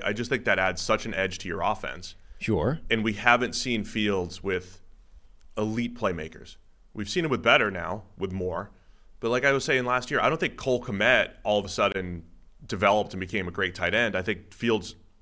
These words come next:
Speaker 1: mobility created opportunities for Cole Kmet to be wide open in the middle of the field. That's intriguing. He has that.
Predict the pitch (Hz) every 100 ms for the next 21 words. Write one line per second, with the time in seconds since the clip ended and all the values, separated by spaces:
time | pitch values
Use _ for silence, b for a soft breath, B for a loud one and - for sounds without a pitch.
0 | - - 104 95 104 101 113 165 165 b
1 | b b _ - 127 123 113 120 117 104
2 | 92 110 117 123 120 92 90 - - 104
3 | - 98 87 95 98 92 92 98 95 90
4 | 90 90 90 85 98 - - - 135 -
5 | 110 135 143 92 85 120 135 147 104 123
6 | 101 69 -